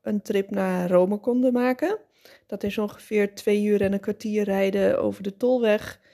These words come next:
En <laughs> door de bergen doe je er twee keer zo lang over.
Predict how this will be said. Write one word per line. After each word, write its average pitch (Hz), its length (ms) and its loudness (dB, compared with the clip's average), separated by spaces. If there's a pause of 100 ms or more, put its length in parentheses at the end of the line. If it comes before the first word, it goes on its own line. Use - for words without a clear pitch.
(420)
En 190 580 -2 (260)
<laughs> - 260 -8
door 220 240 2
de 208 80 0
bergen 214 460 0
doe 214 140 -2
je 202 60 -2
er 220 120 -4
twee 208 200 0
keer 208 120 -6
zo 196 100 -2
lang 190 240 0
over. 196 440 0